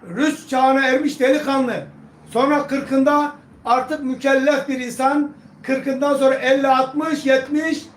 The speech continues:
erzelül umur. Yani ömrünün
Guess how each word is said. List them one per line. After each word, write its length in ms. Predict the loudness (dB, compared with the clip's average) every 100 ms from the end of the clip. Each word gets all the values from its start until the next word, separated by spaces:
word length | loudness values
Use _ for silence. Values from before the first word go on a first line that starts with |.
| -20 -20 -12 -2
erzelül 680 | 2 2 2 2 2 0 -2
umur. 560 | -2 2 4 4 4 0 -16 _ -8
Yani 280 | -2 0 0
ömrünün 840 | 2 2 2 2 2 0 -4 -8